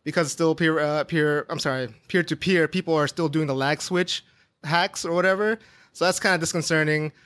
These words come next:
I know they probably will get banned or whatever when the full game comes out, but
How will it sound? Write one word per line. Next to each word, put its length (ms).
I 100
know 140
they 100
probably 320
will 100
get 180
banned 380
or 60
whatever 440
when 140
the 80
full 180
game 200
comes 240
out, 180
but 180